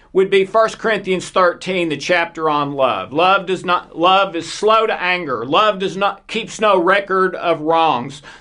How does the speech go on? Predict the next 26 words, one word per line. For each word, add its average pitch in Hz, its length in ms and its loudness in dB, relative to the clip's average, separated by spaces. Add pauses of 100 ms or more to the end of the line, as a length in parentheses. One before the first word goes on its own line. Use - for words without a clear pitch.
Love 214 300 2
suffers 214 540 -2
all 190 260 4
things. 170 560 -4 (240)
So 196 220 2
go 269 240 2
there 254 420 2
and 185 180 -2
make 185 220 0
a 180 80 2
list 160 720 0
of 170 120 0
all 196 220 4
the 208 100 -6
things 202 360 -2
that 170 180 -2
love 190 380 2
does. 123 560 -4 (520)
And 175 200 -2
then, 214 600 2 (160)
again, 220 800 0 (460)
make 214 260 2
a 214 40 -4
list 190 500 2
of 175 240 0
the 185 180 2